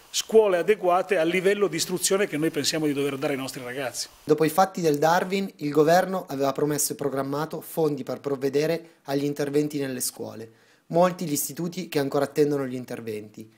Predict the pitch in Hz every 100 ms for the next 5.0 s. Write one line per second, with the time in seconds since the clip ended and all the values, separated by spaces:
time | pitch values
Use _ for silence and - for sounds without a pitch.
0 | _ _ _ 165 165 160 180 165 185 160
1 | 139 135 139 135 135 139 131 131 123 -
2 | 135 135 151 160 170 165 143 135 - 151
3 | 143 147 139 160 175 170 - 143 143 -
4 | 151 170 160 147 131 117 107 107 107 110